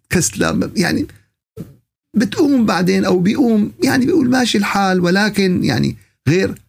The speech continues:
حاضر. "أبي مرني أنا ب-"، يقول لك: "سبحان الله، يعني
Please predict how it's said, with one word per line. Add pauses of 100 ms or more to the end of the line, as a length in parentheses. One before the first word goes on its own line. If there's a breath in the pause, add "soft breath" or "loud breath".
(120)
حاضر.
"أبي
مرني
أنا
ب-"، (240)
يقول
لك:
"سبحان
الله، (300 soft breath)
يعني